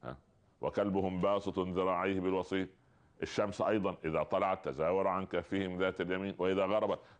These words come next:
تقرضهم ذات الشمال، لأن لو سلطت عليهم الشمس، سبحان الله العظيم، كان،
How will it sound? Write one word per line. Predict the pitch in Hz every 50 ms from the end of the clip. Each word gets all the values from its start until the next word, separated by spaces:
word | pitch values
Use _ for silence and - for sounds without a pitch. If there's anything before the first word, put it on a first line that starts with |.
| -
تقرضهم | - 78 - - 92 107 101 107 98 95 98
ذات | 104 98 98
الشمال، | 90 - - 95 92 90
لأن | 90 92 92 87 82 - - - - -
لو | - 82 87
سلطت | - - 101 95 98 123 131 - 127 101 -
عليهم | 101 110 120 117 113
الشمس، | 107 - - 123 120 120 117 110 - - - _ _ _ _ _ _ _
سبحان | - - - - 78 80
الله | 82 82 87
العظيم، | 82 82 85 90 92 82
كان، | - 85 78